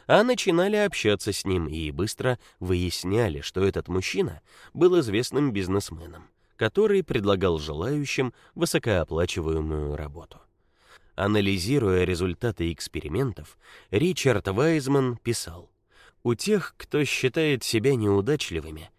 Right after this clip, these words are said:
слишком узкий фокус внимания. Они помешаны на безопасности и очень тревожны. Вместо того, чтобы резвиться как дельфин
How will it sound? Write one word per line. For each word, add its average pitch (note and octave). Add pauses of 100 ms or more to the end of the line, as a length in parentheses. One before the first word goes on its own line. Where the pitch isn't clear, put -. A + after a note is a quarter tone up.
(160)
слишком B2+
узкий A2
фокус D#2
внимания. D2+ (400)
Они A2+
помешаны E2
на C#2+
безопасности D2 (300)
и B2+
очень A#2+
тревожны. F2 (340)
Вместо A2+
того, A2
чтобы E2
резвиться D#2+
как D2+
дельфин D#2